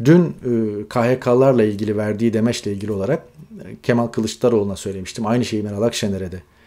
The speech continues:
bir kere daha hatırlatmakta yarar var. Türkiye'de on beş, hadi diyelim ki öncesini tartışmayalım. On beş Temmuz iki bin on altıdan itibaren yapılan işlemleri hukuksuz saymadıkça,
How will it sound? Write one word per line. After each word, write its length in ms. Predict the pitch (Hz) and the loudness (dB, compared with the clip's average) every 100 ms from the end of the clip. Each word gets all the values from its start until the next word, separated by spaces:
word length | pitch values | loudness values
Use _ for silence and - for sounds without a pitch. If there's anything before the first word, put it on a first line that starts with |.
| - | -14
bir 60 | 113 | -2
kere 220 | 117 104 | 0 2
daha 120 | 107 | 0
hatırlatmakta 600 | 101 101 98 - 110 - | -2 -6 -8 -6 -6 -2
yarar 260 | 95 98 101 | -2 -2 -4
var. 260 | 85 110 - _ _ - - _ | -6 -12 -18 _ _ -20 -20 _
Türkiye'de 520 | 147 151 147 104 110 | 0 4 4 4 2
on 200 | 117 143 | 2 2
beş, 80 | 131 - | 2 2
hadi 260 | 196 139 | 0 0
diyelim 240 | 139 127 107 | 0 0 0
ki 140 | - | -6
öncesini 480 | - 117 - 120 117 - _ | -10 -10 -12 -12 -12 -14 _
tartışmayalım. 580 | 110 110 - - 82 - - | -6 -6 -10 -12 -16 -18 -4
On 200 | 139 156 | 2 4
beş 140 | 147 - | 4 2
Temmuz 260 | 117 113 | -2 -2
iki 200 | 117 120 | -2 0
bin 80 | 117 | 2
on 120 | 113 | 2
altıdan 320 | 117 107 101 | 2 -2 -2
itibaren 560 | 110 98 98 98 110 - _ _ _ _ _ _ _ _ _ _ _ _ _ _ _ _ _ - - - - _ - | -2 -4 -6 -2 -2 -4 _ _ _ _ _ _ _ _ _ _ _ _ _ _ _ _ _ -20 -20 -20 -20 _ 0
yapılan 480 | 123 - 127 151 143 | 0 2 2 4 2
işlemleri 760 | 123 - 107 101 98 113 135 - - | -4 -2 -2 -2 0 0 0 -4 -6
hukuksuz 760 | - - 127 - 147 135 - - _ _ _ | -2 0 0 0 0 0 -4 -14 _ _ _
saymadıkça, 720 | - 147 135 101 98 - - | 2 4 6 2 -6 -14 -14